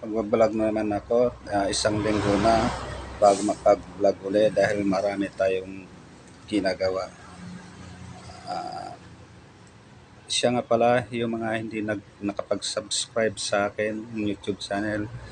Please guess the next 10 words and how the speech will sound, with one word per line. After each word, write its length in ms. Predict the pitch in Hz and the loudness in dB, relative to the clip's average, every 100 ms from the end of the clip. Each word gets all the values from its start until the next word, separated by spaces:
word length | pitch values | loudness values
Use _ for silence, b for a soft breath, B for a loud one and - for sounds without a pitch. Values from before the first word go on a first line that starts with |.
| B - - - - | B -14 -14 2 4
paki-subscribe 1200 | - - 113 113 107 - 120 - - 131 123 120 | 6 6 8 10 8 8 8 6 4 6 6 6
na 80 | |
lang 240 | 113 120 123 | 6 6 6
ang 320 | 120 113 104 110 | 2 -2 -2 -4
aking 400 | - 110 107 104 | -4 -4 -4 -6
YouTube 320 | - 120 - | -2 -2 -2
channel, 480 | - 110 113 113 117 - | 0 0 2 -2 -4 -2
Dong 320 | - 113 120 101 | 4 6 6 2
Antique 400 | 107 - 110 - - | 0 0 -2 -2 -2
Collection. 560 | 107 104 - - 110 | -2 -2 -2 0 2